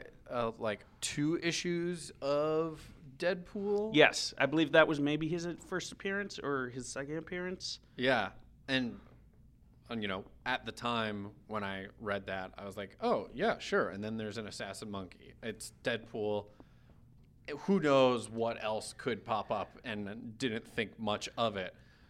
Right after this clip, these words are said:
Speaker 1: So, yeah,
Speaker 2: And then,
Speaker 1: I didn't
Speaker 2: and then you get his backstory, and you're like, "Aw, man, that's sad." Like, these assassins just killed this entire monkey's, like, monkey clan, and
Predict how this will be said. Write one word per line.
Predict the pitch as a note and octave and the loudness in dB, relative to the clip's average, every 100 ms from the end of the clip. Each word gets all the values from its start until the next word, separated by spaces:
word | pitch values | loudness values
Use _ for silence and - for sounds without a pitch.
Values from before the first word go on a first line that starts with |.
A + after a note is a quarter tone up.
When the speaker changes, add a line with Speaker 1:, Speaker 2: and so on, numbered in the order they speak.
| - | -8
Speaker 1:
So, | - | 4
yeah, | A#2 | 8
Speaker 2:
And | G#2+ | 12
then, | F3+ | 10
Speaker 1:
I | |
didn't | D3+ | 10
Speaker 2:
and | F3 | 10
then | G3+ | 8
you | A3+ | 8
get | F3 | 8
his | B2+ | 8
backstory, | D#3+ F3+ G3 - C#3+ C3+ | 10 10 10 4 6 6
and | C#3 | 6
you're | D3+ | 4
like, | D3+ - | 2 0
"Aw, | A3+ G3+ C3 A#2+ | 0 4 6 6
man, | D3 F3+ G3+ G#3 G#3 G#3 G#3 G#3 - - - - - | 4 2 2 2 2 0 0 -4 -8 -20 -20 -18 -8
that's | C#4+ - | -6 -2
sad." | - C#3 G3 F3+ A#2+ A2+ A2+ G#2+ A2 - - - - - - - - - | 6 10 12 12 12 10 8 6 2 -8 -12 -20 -20 -20 -20 -20 -20 -6
Like, | B2 C3+ - | 0 0 4
these | D#3 C#3+ C#3 B2+ - - - - - - - - | 6 8 8 4 -2 -6 -20 -20 -20 -20 -20 0
assassins | - D3+ E3+ D3 D3+ D3+ E3+ E3+ - | 2 4 6 8 6 4 0 0 -2
just | D#3+ C#3 - | -2 -2 -4
killed | - - D#3+ D#3 D#3+ D3 | -6 2 6 6 4 2
this | D3 C#3+ | 2 2
entire | D#3 C#3 - D3 D3 | 4 2 6 6 6
monkey's, | C#3 C3 B2+ - D3 D3 C#3 | 4 4 2 0 -2 -2 2
like, | C3 B2 B2 | 2 2 0
monkey | B2+ A#2+ B2 C3 | -2 0 -2 -6
clan, | C3 D3+ C#3 C#3 C#3+ C#3+ | -6 -4 -2 0 0 0
and | A#2+ A2+ | -2 -4